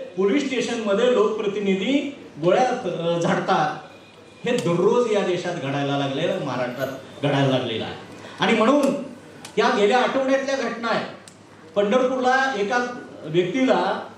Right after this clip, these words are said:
मातंग समाजाच्या चोरीच्या आरोपाखाली लॉकअपमध्ये बंदिस्त केलं. चोरी केली दुसऱ्याने, आरोप घेतला, म्हणजे अठराशे एकाहत्तर ला जो गुन्हेगारीचा शिक्का आमच्या माथ्यावर मारला होता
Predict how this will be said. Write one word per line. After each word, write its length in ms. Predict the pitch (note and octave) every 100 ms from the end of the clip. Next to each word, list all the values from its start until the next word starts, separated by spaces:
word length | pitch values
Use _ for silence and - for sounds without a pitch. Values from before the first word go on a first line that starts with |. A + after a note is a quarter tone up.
| - -
मातंग 260 | F3 A3
समाजाच्या 600 | A3 G#3+ G3+ F#3 F3+ G3
चोरीच्या 500 | - - F3+ A#3 B3+
आरोपाखाली 880 | G#3 G#3+ G#3+ A#3+ D#3+ D#3+ F3+ - - -
लॉकअपमध्ये 640 | F3 F3+ B3 B3 B3 C4
बंदिस्त 400 | A#3 A3+ B3 B3
केलं. 400 | B3 G#3+ F3 - - - - -
चोरी 180 | F3+ -
केली 360 | A#3 B3+ C#4
दुसऱ्याने, 500 | C4+ C#4 B3+ - - - - -
आरोप 280 | D#3+ A#3 B3
घेतला, 260 | B3+ A3+ G#3
म्हणजे 240 | F#3 G#3+
अठराशे 500 | A#3+ - A3+ A#3 B3+
एकाहत्तर 380 | - A#3+ B3 C4
ला 140 | C4+
जो 140 | C4 C4+
गुन्हेगारीचा 560 | B3+ B3 B3 B3 B3+
शिक्का 300 | B3 A#3+ B3+
आमच्या 240 | A3 G#3 G#3+
माथ्यावर 400 | G#3 G3 G3+ F#3
मारला 280 | D#3+ C#3+ C#3
होता 460 | - C#3+ - -